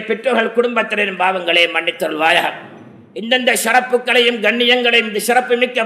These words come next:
மாதத்திலே வைத்திருக்கிறாயோ, அதை அடைந்த நல்லவர்களில் எங்கள் அனைவரையும் ஆக்கி விடுவாயாக. நாங்கள் கேட்கக்கூடிய துஆவை கபூல் செய்தருள்வாயாக. எங்களுடைய மனசுல உள்ள வேதனை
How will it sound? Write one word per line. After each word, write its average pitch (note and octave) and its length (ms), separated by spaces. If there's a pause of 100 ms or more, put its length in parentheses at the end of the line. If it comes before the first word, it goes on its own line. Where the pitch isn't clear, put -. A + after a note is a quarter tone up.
மாதத்திலே A#3 500
வைத்திருக்கிறாயோ, G3 640 (460)
அதை A3+ 180 (160)
அடைந்த C4 300 (140)
நல்லவர்களில் C4 640
எங்கள் A3 320
அனைவரையும் C#4+ 480
ஆக்கி A3 200
விடுவாயாக. F3 520 (600)
நாங்கள் A#3+ 340
கேட்கக்கூடிய C4+ 480 (100)
துஆவை C4+ 400 (140)
கபூல் F4 320
செய்தருள்வாயாக. G3 680 (520)
எங்களுடைய A#3 340
மனசுல C#4 380
உள்ள C4 120 (140)
வேதனை C4+ 280